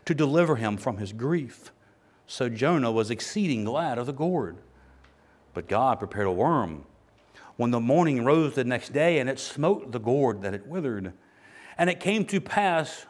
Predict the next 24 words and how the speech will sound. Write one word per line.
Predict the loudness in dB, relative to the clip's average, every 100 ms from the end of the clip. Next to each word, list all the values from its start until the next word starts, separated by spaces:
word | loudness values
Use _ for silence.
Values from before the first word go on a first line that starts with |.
| -6
when | -2 0 -2 -2
the | -4
sun | 0 2 2 0
did | 0
arise, | 4 4 4 2 -2 -8 -18 -20 -2
that | 0 2
God | 2 0 0
prepared | -4 -6 -2 0 2 0
a | -2
vehement | 0 -2 -2 -4 -4 -6 -16 -8
east | -8 -6
wind, | -2 -2 0 -4 -8 -12 -20 -10
and | -4 -2
the | -2
sun | 0 2 2 0 0
beat | -2 -2
upon | 0 0 2
the | 0
head | 0 -2
of | -4 -10
Jonah, | -2 0 0 -2 -6 -8 -18 -6
that | 0 2
he | 2 -6
fainted, | -6 -2 -2 -2 -10